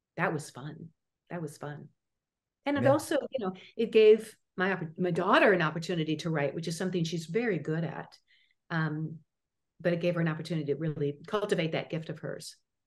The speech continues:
Speaker 2: Yeah, absolutely. Um,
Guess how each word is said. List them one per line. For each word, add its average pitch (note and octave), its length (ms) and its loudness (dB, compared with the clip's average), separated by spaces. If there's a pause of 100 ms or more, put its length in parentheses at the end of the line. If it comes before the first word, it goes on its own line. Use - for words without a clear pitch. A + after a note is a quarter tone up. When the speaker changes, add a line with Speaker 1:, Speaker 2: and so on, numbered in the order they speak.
(960)
Speaker 2:
Yeah, G#2 280 -6 (140)
absolutely. G2 800 -4
Um, F#2 380 -6